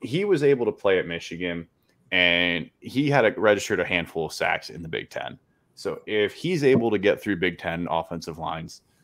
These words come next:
I have no doubt that he should be able to be a player for that Charlotte defense.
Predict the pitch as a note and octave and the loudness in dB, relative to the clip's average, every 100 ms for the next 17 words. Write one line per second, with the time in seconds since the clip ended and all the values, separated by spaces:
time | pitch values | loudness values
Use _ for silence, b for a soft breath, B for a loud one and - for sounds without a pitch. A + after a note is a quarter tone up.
0 | _ _ _ G2 G2 F#2+ E2+ F#2 G2+ B2 | _ _ _ -6 -2 -4 -4 -4 2 2
1 | B2 G2 F2+ D#2 E2+ D#2+ G#2 F2 G#2 E2+ | 4 2 0 -4 -8 -8 -10 -10 -10 -10
2 | F2+ F2 E2+ E2+ E2 _ - - E2 D#2+ | -6 -4 -4 -6 -10 _ -20 -14 -12 -12
3 | D2+ C2 _ _ _ _ - G2+ E2+ - | -14 -14 _ _ _ _ -6 2 2 0
4 | F2 D#2+ D#2 - C#2+ - C2 B1+ - - | -4 -2 -4 -6 -8 -4 -4 -4 -8 -6
5 | D2+ C2+ - C#2 - - - - | -4 -4 -8 -12 -12 -14 -14 -16